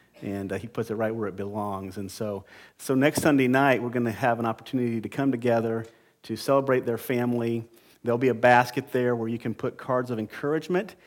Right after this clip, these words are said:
And if you'd like to give them a, um, monetary gift of any kind, then that will be an opportunity to do that as well. And, um,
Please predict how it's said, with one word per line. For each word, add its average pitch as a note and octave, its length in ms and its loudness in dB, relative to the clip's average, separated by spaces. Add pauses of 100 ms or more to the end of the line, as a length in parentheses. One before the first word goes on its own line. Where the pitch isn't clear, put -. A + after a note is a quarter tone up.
(320)
And A#2+ 80 -2
if A2+ 100 -8
you'd B2 140 -4
like B2+ 240 6
to C#3 80 -2
give B2 220 0
them B2 180 2
a, G#2+ 160 -2 (120)
um, G#2+ 600 -8
monetary A#2+ 480 -4
gift A#2+ 300 -4
of A2+ 120 -6
any A#2+ 140 -2
kind, B2 480 -4
then G#2+ 120 -4
that A2 140 -4
will A2+ 80 -8
be G#2+ 160 -4
an G#2+ 80 -4
opportunity G#2+ 400 -8
to A2 100 -14
do A2+ 200 -6
that G#2+ 180 -4
as - 180 -12
well. A2 440 -6 (420)
And, G#2+ 320 -8
um, G2+ 300 -8